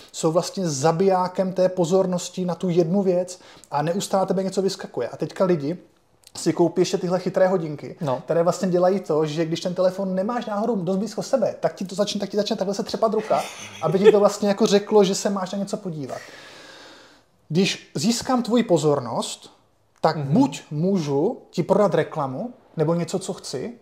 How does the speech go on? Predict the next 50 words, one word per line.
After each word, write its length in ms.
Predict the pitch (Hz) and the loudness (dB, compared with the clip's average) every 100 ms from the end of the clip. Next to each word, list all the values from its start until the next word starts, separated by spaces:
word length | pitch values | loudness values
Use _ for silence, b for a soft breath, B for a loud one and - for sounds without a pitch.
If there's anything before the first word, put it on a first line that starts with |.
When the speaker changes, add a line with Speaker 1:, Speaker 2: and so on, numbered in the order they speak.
| _ | _
Speaker 1:
tak 140 | - 151 | -2 -2
fungují 260 | 185 185 180 | -2 -2 -2
sociální 440 | 175 175 165 165 | -2 -4 -4 -6
sítě. 460 | - 139 - 143 214 | -10 -14 -10 -6 -4
Čím 160 | 170 147 | -4 -2
Speaker 2:
Mhm. 100 | 139 | -2
Speaker 1:
víc 260 | 202 - | -2 -4
jí 80 | 247 | -4
mám, 540 | 196 151 107 123 220 - _ | -2 -4 -6 -8 -10 -14 _
tím 180 | 170 151 | -4 -2
víc 200 | 202 202 | -2 -2
reklamy 360 | 196 208 208 | -2 0 0
ti 100 | 208 | 0
můžu 200 | 196 202 | -2 -2
prodat 260 | - 170 160 | 0 0 0
a 40 | |
tím 160 | 156 175 | -2 -4
víc 140 | 175 | -4
peněz 260 | - 208 185 | -4 -4 -2
vydělám. 520 | 170 139 - 131 185 - B B B B | -2 -4 -6 -10 -16 -18 B B B B
A 100 | 240 | 4
nebo, 480 | 262 170 131 165 233 B B | 4 4 2 0 -2 B B
eh, 300 | 165 160 165 165 - | -2 0 -2 -4 -4
můžu 360 | 180 190 180 | -2 0 -2
s 80 | 208 | -6
tebou 240 | - 202 190 | -4 -2 0
dělat 340 | 190 196 196 | 2 2 0
nějaké 360 | 175 175 190 170 | -6 -4 -4 -4
vyšší, 480 | 151 - - 175 | -4 -8 -8 -4
řekněme, 320 | 160 160 175 170 | -4 -4 -4 -4
konspirační 680 | 170 156 170 160 - 170 | -6 -8 -6 -6 -6 -8
cíle, 460 | - 143 143 160 160 | -8 -8 0 2 2
o 20 | |
kterých 240 | 139 156 147 | 0 -4 -6
se 100 | - | -6
můžeme, 360 | 151 143 160 156 | -4 -4 -4 -4
nemusíme 380 | 147 143 170 | -6 -6 -4
bavit, 360 | 147 127 165 202 B B B B | 0 0 0 -4 B B B B
ale, 280 | 151 156 160 160 160 156 156 156 160 151 | 2 6 6 4 2 0 -2 -4 -4 -2
eh, 40 | |
jde 140 | 151 | 0
o 120 | 202 160 | 0 0
to, 160 | 190 | -2
že 120 | 165 | 0
je 80 | 185 | 0
to 100 | 180 | 2
velký 260 | 165 175 190 | 4 4 4
boj 140 | 170 | 0
o 60 | 175 | 0
pozornost. 560 | 160 135 117 101 - | -2 -4 -6 -10 -20